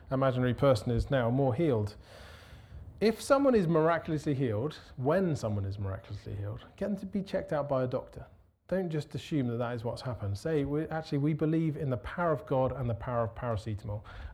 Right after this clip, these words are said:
Absolutely go to your doctor if you are not feeling well. Don't throw all your medication out if you think you're healed.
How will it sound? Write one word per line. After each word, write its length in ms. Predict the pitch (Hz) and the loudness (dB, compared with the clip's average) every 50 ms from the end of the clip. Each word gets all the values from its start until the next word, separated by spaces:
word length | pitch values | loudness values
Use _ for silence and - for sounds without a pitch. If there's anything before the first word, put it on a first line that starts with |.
| - | -6
Absolutely 720 | 190 185 - - - - 190 185 185 180 190 196 185 180 170 | -4 -4 -4 -4 0 2 2 4 4 4 4 4 2 0 0
go 220 | 147 180 170 170 | 2 4 2 2
to 120 | 156 - 170 | 2 2 2
your 200 | 160 156 151 147 | 4 4 4 4
doctor 500 | 139 160 160 - - - 147 135 139 143 165 | 4 2 0 0 -2 -2 0 0 0 0 -2
if 160 | 139 110 - | -4 -4 -2
you 100 | 135 131 | 0 0
are 80 | 127 127 | 2 2
not 220 | 143 147 151 147 | 2 0 0 -2
feeling 260 | - 147 139 139 135 | -2 -2 0 0 2
well. 220 | 139 135 123 117 113 | 2 2 2 0 0
Don't 280 | 117 156 175 196 190 | 2 2 0 0 0
throw 300 | - - 220 214 220 220 | -2 0 2 4 6 6
all 160 | 220 233 240 | 6 6 6
your 120 | 240 254 254 | 6 6 6
medication 520 | 254 262 254 247 - 247 240 233 - 247 | 6 6 6 6 4 2 2 2 2 2
out 160 | 240 240 220 | 2 2 2
if 140 | 190 190 - | 2 0 0
you 80 | 208 196 | -2 0
think 220 | 202 220 208 190 | 0 -2 -2 0
you're 180 | 202 196 190 180 | 2 2 2 4
healed. 300 | 214 202 170 147 120 | 4 2 2 2 0